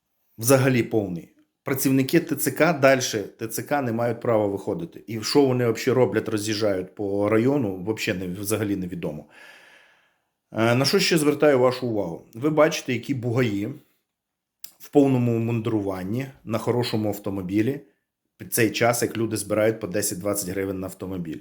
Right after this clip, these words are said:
Автомобілі на хорошій гумі. Зачем цим придуркам з Т Ц К автомобілі тут, в тилу, де ні разу ніхто не вистрілив?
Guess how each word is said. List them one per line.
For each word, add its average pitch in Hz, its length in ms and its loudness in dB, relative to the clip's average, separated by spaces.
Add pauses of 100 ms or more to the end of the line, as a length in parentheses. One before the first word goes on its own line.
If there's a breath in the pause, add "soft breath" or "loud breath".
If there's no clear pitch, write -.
(420 loud breath)
Автомобілі 120 560 2
на 110 120 0
хорошій 123 360 0
гумі. 98 300 -6
Зачем 131 360 -2
цим 101 140 -2
придуркам 98 540 -4
з - 60 -4
Т 107 100 -6
Ц 117 160 -6
К 233 280 -4 (1300)
автомобілі 139 640 2
тут, 110 220 -4
в - 60 -16
тилу, 123 440 -2 (840)
де 123 120 0
ні 120 100 2
разу 120 260 4
ніхто 110 260 -4
не 110 100 0
вистрілив? 92 460 -6